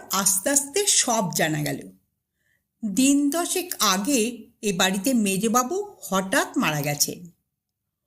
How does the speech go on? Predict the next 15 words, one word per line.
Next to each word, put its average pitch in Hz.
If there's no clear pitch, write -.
অন্য 311
ভাইরা 359
সবাই 240
কলকাতায় 220
থাকেন, 143
তাঁরা 233
সে -
খবর 202
জানতে 156
পারেননি। 139
ওই 311
নায়েবই 247
ইচ্ছে 254
করে 320
জানায়নি। 156